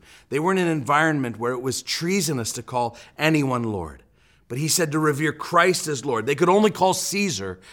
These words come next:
Lord. If a person stood up in a public arena and cried out, "Jesus is God," no one would have been offended because the Romans and the Greeks believed in all kinds of gods.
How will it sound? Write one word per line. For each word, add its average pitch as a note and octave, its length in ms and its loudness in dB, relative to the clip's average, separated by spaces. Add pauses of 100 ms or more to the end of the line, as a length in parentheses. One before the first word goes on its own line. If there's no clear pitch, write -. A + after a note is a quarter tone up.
(140)
Lord. A#2 400 -2 (720)
If C3+ 140 -4
a E3+ 80 4
person G#3 360 6
stood F3+ 280 4
up F3+ 140 2
in F3 60 2
a D3 60 0
public D#3+ 400 0
arena D#3 300 2
and C#3 160 -4
cried D3 240 2
out, D3 180 0
"Jesus G#3 520 4
is F#3 180 6
God," D#3+ 520 8 (480)
no E3+ 200 4
one G3+ 220 6
would F3 80 6
have D3+ 120 0
been D#3+ 140 2
offended E3 420 -4
because B2+ 280 -2
the C#3 100 -2
Romans D3+ 320 4
and C#3+ 80 -2
the C3+ 40 -2
Greeks D3 240 -4
believed D3 300 -2
in D3 80 -2
all D3 120 0
kinds D3 320 -6
of E2 100 -12
gods. D#2 420 -14